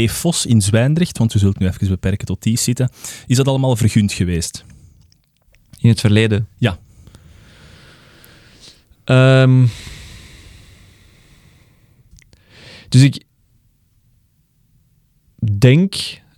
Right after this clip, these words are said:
Speaker 2: dat er, dat het te koer, als je, zeker als je kijkt naar de historische vervuiling, ik denk dat er,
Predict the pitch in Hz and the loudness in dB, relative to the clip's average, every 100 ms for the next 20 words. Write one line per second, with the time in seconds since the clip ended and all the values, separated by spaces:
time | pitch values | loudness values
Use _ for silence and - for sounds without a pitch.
0 | _ _ - 104 117 113 117 104 101 - | _ _ -4 0 0 0 -2 -2 -4 -6
1 | 113 113 113 - - - - 131 - 127 | -4 -2 -2 -4 -10 -16 -2 0 2 4
2 | 143 143 - - - _ _ _ _ _ | 4 2 -4 -14 -20 _ _ _ _ _
3 | _ _ _ _ - 143 - 123 - 127 | _ _ _ _ -12 -12 -6 -6 -2 0
4 | 156 127 127 135 131 113 104 - 117 143 | 0 -2 -2 -2 0 2 0 2 2 2
5 | 139 135 131 139 165 185 - - - - | 2 0 0 0 -2 -2 -8 -20 -20 -20
6 | - _ _ _ _ _ _ _ _ - | -20 _ _ _ _ _ _ _ _ -20
7 | _ _ _ _ _ _ _ _ _ _ | _ _ _ _ _ _ _ _ _ _
8 | _ _ _ _ _ _ - 117 117 147 | _ _ _ _ _ _ -2 0 0 0
9 | 180 143 123 | 0 -2 -4